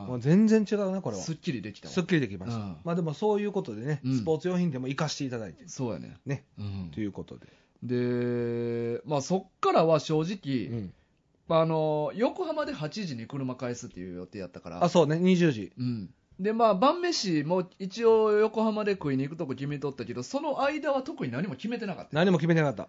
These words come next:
Speaker 2: で、
Speaker 1: うん。
Speaker 2: まあまあ時間あったから、
Speaker 1: うん。
Speaker 2: だから佐島さんが、
Speaker 1: うん。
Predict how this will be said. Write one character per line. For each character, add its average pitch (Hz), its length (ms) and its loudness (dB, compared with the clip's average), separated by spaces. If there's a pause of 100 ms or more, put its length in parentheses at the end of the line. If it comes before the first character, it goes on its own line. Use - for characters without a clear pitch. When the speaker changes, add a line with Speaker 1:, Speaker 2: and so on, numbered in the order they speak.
(120)
Speaker 2:
で、 143 60 0
Speaker 1:
う - 20 2
ん。 - 40 2
Speaker 2:
ま 254 180 4
あ - 20 0
ま 427 140 0
あ - 40 4
時 180 160 -4
間 214 220 -4
あ 117 60 -2
っ - 80 -14
た 113 100 -10
か 92 100 -14
ら、 85 180 -12
Speaker 1:
う 113 40 -8
ん。 113 200 -8
Speaker 2:
だ 80 40 -20
か - 60 -20 (240)
ら 151 140 -8
佐 247 180 -4
島 254 200 -2
さ 240 140 -6
ん 196 100 -6
が、 160 260 -4
Speaker 1:
う 123 80 -4
ん。 101 200 -4